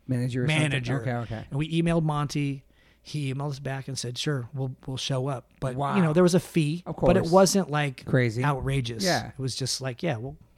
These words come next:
Speaker 2: come down for five hundred bucks."
Speaker 1: Yeah.
Speaker 2: It was just, it was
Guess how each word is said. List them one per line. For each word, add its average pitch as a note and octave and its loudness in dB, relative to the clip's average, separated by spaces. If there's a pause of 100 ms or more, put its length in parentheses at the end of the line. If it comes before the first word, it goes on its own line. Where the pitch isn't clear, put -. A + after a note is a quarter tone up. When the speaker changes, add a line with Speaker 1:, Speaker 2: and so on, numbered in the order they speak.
Speaker 2:
come B2+ -4
down A#2 -10
for A#2 -10
five G#2+ -10
hundred G#2+ -10
bucks." A2+ -10
Speaker 1:
Yeah. C4 -4
Speaker 2:
It - 0
was C#3+ -2
just, - -8 (140)
it C3+ -8
was A#2+ -10